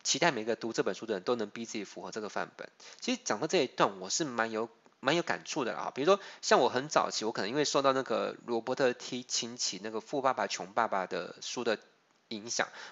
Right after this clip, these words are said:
或者是我去上一些成功学的影响，我就觉得说，像我这么努力，这么，这么向上啊，<laughs> 然后我就觉得这好像应该每个人都跟我一样，然后我如果看到别人跟我不一样，我都觉得他不太对。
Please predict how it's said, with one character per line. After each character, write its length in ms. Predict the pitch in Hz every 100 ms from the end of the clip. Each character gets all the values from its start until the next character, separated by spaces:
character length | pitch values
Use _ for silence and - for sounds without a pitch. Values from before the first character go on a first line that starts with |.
| -
或 80 |
者 60 | 139
是 120 | 113
我 100 | 135
去 100 | 143
上 180 | 135 120
一 40 |
些 80 | 120
成 200 | - 104
功 140 | 104 113
学 100 | 104
的 100 | -
影 120 | 92
响， 160 | 107 -
我 40 |
就 80 | 156
觉 140 | 226 139
得 140 | 151
说， 200 | 175 175 - - - -
像 180 | - -
我 80 | -
这 100 | 190
么 120 | 165
努 180 | 135 98
力， 120 | 131
这 120 | 143
么， 240 | 139 120 110 - - - -
这 100 | -
么 80 | 135
向 260 | 120 160 117
上 220 | - 123
啊， 380 | 110 - - - - -
<laughs> 920 | 196 196 - 208 - - 190 240 226
然 100 | 120
后 220 | 156 135 - -
我 100 | -
就 100 | 254
觉 80 |
得 100 | 202
这 140 | 208 240
好 100 | 190
像 320 | 185 175 151 -
应 100 | 202
该 120 | 208
每 120 | 202
个 60 | 113
人 20 |
都 80 | 135
跟 120 | 175
我 120 | 131
一 120 | 90 92
样， 200 | 117 78 -
然 140 | 135
后 100 | 180
我 80 | 131
如 60 |
果 80 | 170
看 100 | -
到 60 | 156
别 100 | 131
人 80 | 113
跟 140 | 143
我 80 | 98
不 180 | - 127
一 80 |
样， 160 | 110 104
我 60 | 95
都 100 | 127
觉 120 | 113
得 60 |
他 440 | 110 - 107 107 104 -
不 140 | 101
太 240 | - 107 90 -
对。 220 | 87